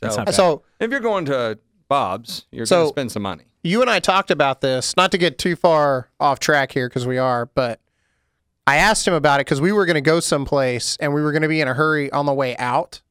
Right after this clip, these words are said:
Speaker 2: but I wanted to valet 'cause I knew the parking lot would be, like, ridiculous.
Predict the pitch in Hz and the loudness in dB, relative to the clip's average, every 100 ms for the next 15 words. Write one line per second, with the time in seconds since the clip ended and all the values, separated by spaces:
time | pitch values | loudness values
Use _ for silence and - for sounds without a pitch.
0 | _ _ _ _ _ _ - 147 156 143 | _ _ _ _ _ _ 0 2 2 0
1 | 127 135 135 208 185 - 208 277 - 202 | 0 0 2 2 0 0 0 2 2 2
2 | 175 165 147 131 147 143 135 127 123 120 | 2 0 0 0 -2 -2 -2 -2 -2 -4
3 | 117 _ _ - 139 143 143 123 110 - | -8 _ _ -6 -2 0 0 -4 -6 -8
4 | - - | -8 -10